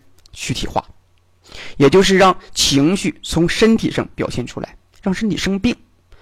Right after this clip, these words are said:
你这样一来，就可以对本我和超我都有一个交代了。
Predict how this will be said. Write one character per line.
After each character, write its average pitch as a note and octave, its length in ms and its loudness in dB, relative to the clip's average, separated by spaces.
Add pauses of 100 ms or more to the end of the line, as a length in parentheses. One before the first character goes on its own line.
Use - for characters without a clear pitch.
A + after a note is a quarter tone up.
(160)
你 F3+ 100 -8
这 A#3+ 120 2
样 G#3 140 6
一 E3+ 80 4
来， A#2+ 240 2 (300)
就 E3 120 2
可 - 140 2
以 D3+ 100 8
对 C#3 200 4 (580)
本 C#3 220 4
我 D#3+ 120 4
和 C3+ 140 -2
超 - 220 2
我 C#3 120 4
都 C#3+ 160 0
有 B2+ 120 2
一 A#2 100 -4
个 A#2+ 80 -2
交 A#2 240 0
代 B2 160 0
了。 - 60 -12